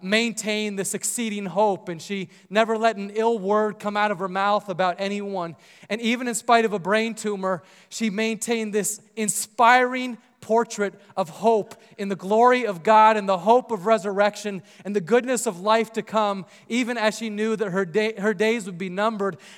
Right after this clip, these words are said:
And, and you're left asking yourself this question as you hear the stories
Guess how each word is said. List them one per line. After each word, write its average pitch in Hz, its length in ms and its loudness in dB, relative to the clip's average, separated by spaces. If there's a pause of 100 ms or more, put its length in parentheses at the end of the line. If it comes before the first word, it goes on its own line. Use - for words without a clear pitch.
And, 226 160 -2
and 220 120 -6
you're 233 120 0
left 254 360 2
asking 233 420 -2
yourself 233 360 -2
this 202 140 -8
question 240 460 -2
as 175 100 -10
you 190 60 -6
hear 233 180 0
the 214 100 -6
stories 240 520 0